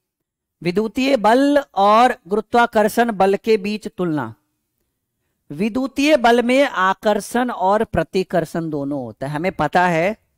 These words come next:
कि अगर आप एक नंगी वायर को ऐसे छूते हैं ना, तो पहले ऐसे तो मारेगा एकदम सौ खनखना के, ठीक है? उसके बाद पहले चिपकाएगा, कहेगा, "आइए सनम, हमें छूइए", और फिर ऐसा झटका मारेगा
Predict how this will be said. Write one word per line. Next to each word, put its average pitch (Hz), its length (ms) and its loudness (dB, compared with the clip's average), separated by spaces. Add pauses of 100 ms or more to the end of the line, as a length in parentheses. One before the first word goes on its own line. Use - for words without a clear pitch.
(380)
कि 185 760 -2 (140)
अगर 160 220 -4
आप 180 140 -2
एक 185 120 -8
नंगी 165 380 -4
वायर 165 300 0
को 175 120 -6
ऐसे 165 180 -4
छूते 160 400 -10
हैं 147 120 -2
ना, 147 180 -6 (360)
तो - 60 -16
पहले 156 300 0
ऐसे 170 240 -2
तो 175 100 -8
मारेगा 165 500 -2
एकदम 170 240 -6
सौ 165 180 -6
खनखना 160 500 -6
के, 160 180 -10 (260)
ठीक 180 120 -2
है? 175 140 2 (280)
उसके 180 200 -4
बाद 233 100 2
पहले 202 380 0 (240)
चिपकाएगा, 180 760 -2 (160)
कहेगा, 156 280 -4
"आइए 156 440 -2
सनम, 165 420 -6
हमें 160 260 -6 (100)
छूइए", 160 460 -8 (320)
और - 100 -14
फिर 170 120 -8
ऐसा 208 300 -6
झटका 175 360 -6
मारेगा 156 500 -2